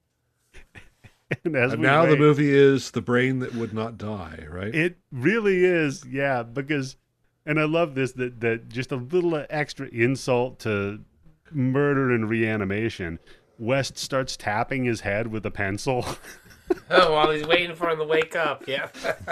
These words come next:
Speaker 3: <laughs> And especially since it's a pencil, it's not even a pen, right?
Speaker 1: It's not even a pen.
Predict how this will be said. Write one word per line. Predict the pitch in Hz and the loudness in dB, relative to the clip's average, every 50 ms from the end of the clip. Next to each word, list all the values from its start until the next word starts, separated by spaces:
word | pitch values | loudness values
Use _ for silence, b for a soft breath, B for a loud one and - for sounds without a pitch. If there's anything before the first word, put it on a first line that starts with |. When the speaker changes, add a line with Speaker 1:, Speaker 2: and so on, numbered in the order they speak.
| - - - - - - - - | -10 -10 -10 -10 -10 -10 -10 -8
Speaker 3:
<laughs> | |
And | - 196 165 - - - 175 151 135 - _ - - - - - - 254 277 269 262 247 175 190 - | -8 -8 -8 -6 -6 -4 -2 -2 -4 -4 _ -8 -8 -6 -6 -6 -6 -6 -6 -4 0 2 2 4 6
especially | - 185 - - - - 254 254 254 220 196 | 6 4 4 4 4 2 2 2 2 0 -2
since | 170 - 202 196 - - | -2 0 -2 -2 -2 -2
it's | 175 160 | -6 -6
a | 165 | -6
pencil, | 156 - - 220 220 208 - 156 127 | -6 -2 0 0 0 0 0 -2 -2
it's | 113 113 | -2 0
not | 151 151 160 | 0 0 0
even | 160 147 151 | 0 -2 -2
a | 127 101 | -4 -6
pen, | 101 - - 175 165 139 101 - - | -6 -4 -2 0 0 0 -2 -6 -8
right? | - 92 92 104 107 | -6 -2 0 0 0
Speaker 1:
It's | 107 101 | 0 -2
not | 104 104 101 101 104 110 113 | -4 -4 0 2 2 2 4
even | 117 113 110 117 | 2 0 0 -2
a | 113 | -4
pen. | 95 - 104 98 98 95 92 | -2 -2 -2 -2 -2 -4 -6